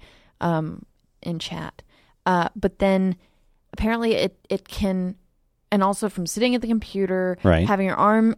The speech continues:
Speaker 1: outstretched on the mouse, and then that kind of, like, S-shaped spine.
Speaker 2: Uh-huh.
Speaker 1: And it's, uh, it's not good, but apparently it can.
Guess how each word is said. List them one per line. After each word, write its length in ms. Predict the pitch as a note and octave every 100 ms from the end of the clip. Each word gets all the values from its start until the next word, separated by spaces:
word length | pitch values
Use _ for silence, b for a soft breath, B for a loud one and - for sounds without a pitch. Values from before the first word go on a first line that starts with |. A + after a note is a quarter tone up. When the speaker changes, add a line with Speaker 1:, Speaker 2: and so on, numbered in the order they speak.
| -
Speaker 1:
outstretched 800 | F#3+ G3 - - - G#3 G3 -
on 100 | G3+
the 80 | F#3+
mouse, 760 | F#3 F3 E3+ E3+ E3+ - - - b b _
and 320 | F#3 F3+ F#3
then 180 | F3+ F3
that 220 | E3+ A3+
kind 220 | - F#3+
of, 100 | F3+
like, 240 | E3 D#3+ D3+ -
S-shaped 760 | F3 F3 - - - F3 - -
spine. 720 | - - E3 D#3+ D3+ D3+ D#3+ A#2+
Speaker 2:
Uh-huh. 340 | E2+ G#2+ G2+ -
Speaker 1:
And 480 | F#3 F#3 F3 E3+ E3+ - -
it's, 400 | F3 - - F3+
uh, 240 | F#3 E3+
it's 180 | - -
not 200 | G#3+ A3+
good, 440 | A#3 B3+ A3 E3 -
but 160 | F3
apparently 440 | F3 F#3 F#3 - G3
it 120 | -
can. 420 | - G3 F#3+ F#3